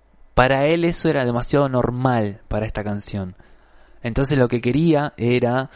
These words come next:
este, algo distinto. Eh, se le ocurrió esto de los animales un poco por el comercial de Kellogg's. Eh,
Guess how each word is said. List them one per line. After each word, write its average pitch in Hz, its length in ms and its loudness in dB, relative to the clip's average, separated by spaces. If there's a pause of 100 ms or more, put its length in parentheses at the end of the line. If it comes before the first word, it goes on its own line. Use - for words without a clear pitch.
(160)
este, 98 840 -2
algo 123 200 2
distinto. 107 560 -6 (200)
Eh, - 140 -14 (220)
se - 200 -6
le 107 80 -2
ocurrió 131 280 2
esto 175 140 0
de 147 40 4
los 127 140 -2
animales 180 640 -2 (960)
un 147 140 2
poco 156 240 2
por 143 140 2
el 123 80 0
comercial 123 420 0
de 127 100 0
Kellogg's. 139 640 0 (400)
Eh, 104 640 0